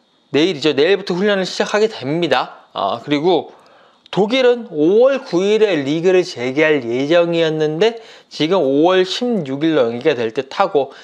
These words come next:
특히 에프씨 쾰른에서 세 명의 선수가, 아, 양선 판정을 받았기 때문에 이제 어, 이게 어떻게 될지 모른다.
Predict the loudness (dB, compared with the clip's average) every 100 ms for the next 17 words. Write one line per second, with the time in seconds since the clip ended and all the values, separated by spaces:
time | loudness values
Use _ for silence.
0 | _ -10 -4 -4 -2 -4 -6 -10 -2 2
1 | 4 2 0 -2 -2 -2 -2 -2 -2 -4
2 | -6 -2 0 0 -2 -18 -20 _ _ -18
3 | -18 _ _ _ -6 -4 -4 -4 -6 -4
4 | -4 -2 0 0 0 -2 -4 -4 -2 -2
5 | -2 -4 -2 -2 -4 -4 -2 -2 0 -2
6 | 0 -4 -2 -2 0 0 -2